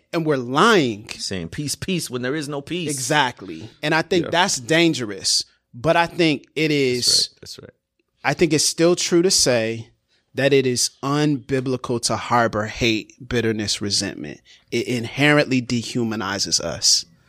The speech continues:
Speaker 1: It dehumanizes us.
Speaker 2: Mm-hmm.
Speaker 1: And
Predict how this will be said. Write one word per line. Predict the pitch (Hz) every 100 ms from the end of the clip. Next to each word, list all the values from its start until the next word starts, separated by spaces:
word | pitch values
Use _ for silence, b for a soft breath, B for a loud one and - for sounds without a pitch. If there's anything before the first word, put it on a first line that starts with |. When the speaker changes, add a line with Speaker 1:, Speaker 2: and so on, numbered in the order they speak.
| b b b b b _
Speaker 1:
It | 127 147 139
dehumanizes | 180 165 240 220 170 131 117 113 -
us. | 73 - 104 120
Speaker 2:
Mm-hmm. | 117 196 B B _ _ _
Speaker 1:
And | 135 139 135 131